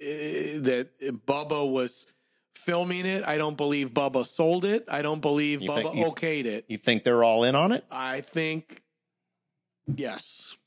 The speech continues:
Speaker 2: <laughs> Well, but, uh, Hulk Hogan ended up getting a big payday out of it, right?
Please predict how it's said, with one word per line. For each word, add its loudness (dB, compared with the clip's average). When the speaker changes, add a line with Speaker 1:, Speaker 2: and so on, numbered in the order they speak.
Speaker 2:
<laughs> -6
Well, 4
but, -2
uh, 2
Hulk 2
Hogan 4
ended 4
up -2
getting 4
a 4
big 2
payday 6
out 4
of 4
it, 2
right? 4